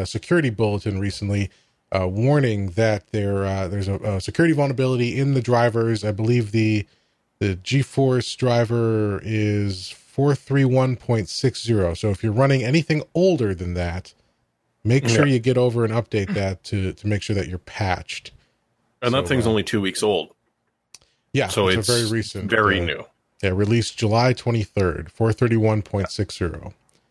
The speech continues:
Speaker 1: So, uh,
Speaker 2: Or if you've got the studio version, it's four thirty-one point seven zero.
Speaker 1: That's right.
Speaker 2: And if you're running some of the fancy newer cards, uh, well, be very careful for a week or two,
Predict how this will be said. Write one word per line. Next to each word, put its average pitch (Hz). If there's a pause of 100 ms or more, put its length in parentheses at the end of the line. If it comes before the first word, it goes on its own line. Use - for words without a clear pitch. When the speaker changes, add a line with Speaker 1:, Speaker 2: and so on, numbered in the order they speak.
(920)
Speaker 1:
So, 87
uh, 87
Speaker 2:
Or 131
if 120
you've 123
got 117
the 113
studio 104
version, 98
it's 98
four 95
thirty-one 90
point -
seven 90
zero. 80 (840)
Speaker 1:
That's 107
right. 107
Speaker 2:
And 104
if 104
you're 98 (420)
running 120
some 107
of 98
the 98
fancy 101
newer 160
cards, 90 (100)
uh, 85
well, 90 (340)
be 110
very 90
careful 82
for 87
a 82
week 85
or 95
two, 80